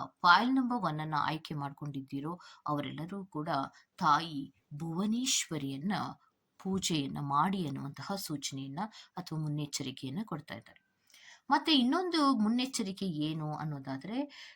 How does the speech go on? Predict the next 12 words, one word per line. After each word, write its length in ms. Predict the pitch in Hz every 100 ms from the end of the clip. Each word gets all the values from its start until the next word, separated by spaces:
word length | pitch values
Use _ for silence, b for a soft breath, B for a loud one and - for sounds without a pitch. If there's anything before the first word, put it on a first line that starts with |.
| B
ಆ, 120 | 202
ಮೆಟೀರಿಯಲಿಸ್ಟಿಕ್ 1000 | 202 185 190 214 311 359 359 - - 285
ವಿಚಾರಗಳಲ್ಲೇ 720 | 226 - 214 185 175 160 156
ಆಗ್ಲಿ, 440 | 143 139 139 143 139
ಬಿಸಿನೆಸ್ 540 | 143 170 - 190 190
ಅಲ್ಲೇ 180 | 175 165
ಆಗ್ಲಿ, 420 | 147 143 143 143
ಜಾಬಿನ 480 | 139 - 143 151 196
ವಿಚಾರದಲ್ಲೇ 600 | 196 185 165 160 151 143 139
ಆಗ್ಲಿ, 440 | 135 135 143 139 - B B -
ಅಥವಾ, 360 | 175 220 196 156 175 B -
ಆ, 300 | 165 160